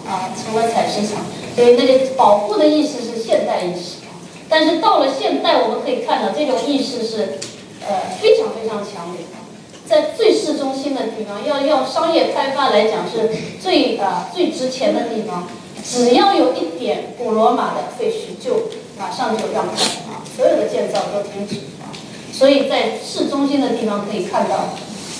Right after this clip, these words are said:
古罗马的废墟啊，古罗马废墟。然后这个，呃，整个的这些考古的研究里啊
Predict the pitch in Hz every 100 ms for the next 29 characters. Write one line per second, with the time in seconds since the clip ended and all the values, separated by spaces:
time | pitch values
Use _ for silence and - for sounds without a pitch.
0 | - 208 196 202 175 - - - 180 -
1 | - - - - 202 202 202 202 - 208
2 | - - - - 240 269 330 330 302 302
3 | 233 208 - - 185 185 214 - 254 247
4 | 240 226 226 220 208 311 320 208 202 214
5 | 175 214 233 254 254 - - - 175